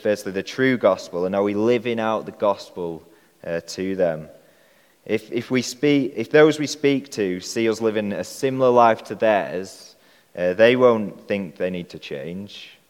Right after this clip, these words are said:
Uh, they won't think they need the gospel. I wonder if the question was asked to me, uh, and y-, and us all, if our family and friends, uh, whether we lived a different life to them, I wonder what would they say.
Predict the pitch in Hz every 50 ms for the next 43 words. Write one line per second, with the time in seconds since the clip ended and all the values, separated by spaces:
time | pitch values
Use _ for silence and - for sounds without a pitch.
0 | _ _ _ _ _ - 87 87 92 104 110 123 127 120 117 101 - 120 110 107
1 | 98 98 95 95 95 95 92 87 - - - - 82 78 - - - - 69 69
2 | 80 92 98 98 _ _ _ _ _ _ _ _ _ _ _ - 98 104 120 127
3 | 127 123 113 - 127 117 - 156 156 147 - - 151 143 139 123 135 131 120 110
4 | - - - 120 117 123 127 127 120 98 85 92 104 117 123 - - - _ _
5 | _ _ _ - 90 92 90 87 - 95 95 101 95 90 101 101 113 - - -
6 | 98 95 95 95 101 98 92 113 117 113 98 87 90 98 104 107 - - - -
7 | _ - 95 - 113 113 104 - - 131 131 135 135 131 127 123 117 113 - 131
8 | 123 113 101 90 92 101 117 123 - - - - - - 101 98 101 104 104 107
9 | 107 104 104 - 110 107 110 110 113 117 110 - - 98 - 131 123 - - 123
10 | 113 104 101 110 104 98 90 87 87 - - - 95 104 101 92 85 78 80 82
11 | - - _ _ _ _ _ _ _ _ _ _ - 92 95 110 113 113 110 104
12 | 110 120 123 - 113 120 110 110 - 110 110 107 107 104 - - - - - -
13 | 104 98 95 92 80 78 80